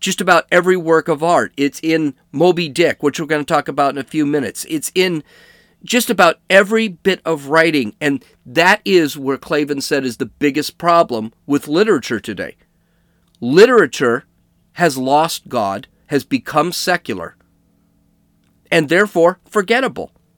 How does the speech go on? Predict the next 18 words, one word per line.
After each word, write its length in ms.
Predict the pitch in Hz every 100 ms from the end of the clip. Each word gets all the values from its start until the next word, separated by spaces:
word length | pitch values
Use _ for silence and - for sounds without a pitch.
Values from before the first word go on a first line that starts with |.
| _ _ _ _ _ - - -
Stephen 540 | - - 240 277 254
King, 280 | 202 311 262
I 100 | 175
think, 240 | 196 190
is 100 | 185
the 140 | 175 185
ultimate 480 | 196 202 214 214 - -
example 680 | 196 185 262 330 - 151
of 100 | 101
that. 220 | 85 82 - _ _ _ _ _ _ _ _ _
Stephen 560 | - - 233 302 269
King 380 | 190 262 269 196
has 180 | 165 160
become, 420 | 170 151 185 160 180
is 260 | 175 156
very 400 | - 120 143 208
secular, 580 | 226 220 185 185 185 247 _ _ _ _ _ _ _ _ -
and 340 | 254 254 247